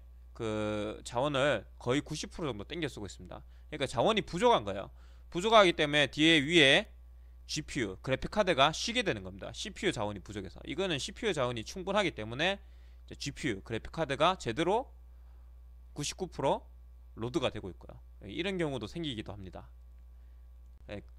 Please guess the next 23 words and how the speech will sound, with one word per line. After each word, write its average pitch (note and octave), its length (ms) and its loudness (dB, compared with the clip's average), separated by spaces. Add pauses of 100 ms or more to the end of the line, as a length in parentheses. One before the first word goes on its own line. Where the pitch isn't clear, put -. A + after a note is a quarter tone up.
(160)
그래픽 A#2+ 320 -4
카드와 G#3 380 4
씨피유 A3+ 440 -6
간의 E3 180 0
변목 A#2+ 320 -8
현상은 D3+ 440 -4 (420)
그런 F3+ 200 -2
식으로 C3+ 540 -6
발생이 F#3 560 -4
됩니다. A#2+ 440 -12 (440)
네. A2+ 200 -10 (1000)
세 F3 180 4
번째, F3+ 360 2 (280)
마지막 E3 300 4
항목입니다. D#3 500 0 (200)
메모리와 C3+ 520 8
하드디스크 G#3+ 600 2
간의 E3 280 6
변목 B2+ 280 -4
현상입니다. C#3 480 -4 (300)
이 F#3 100 6
같은 B3+ 260 6
경우에는 G3 560 8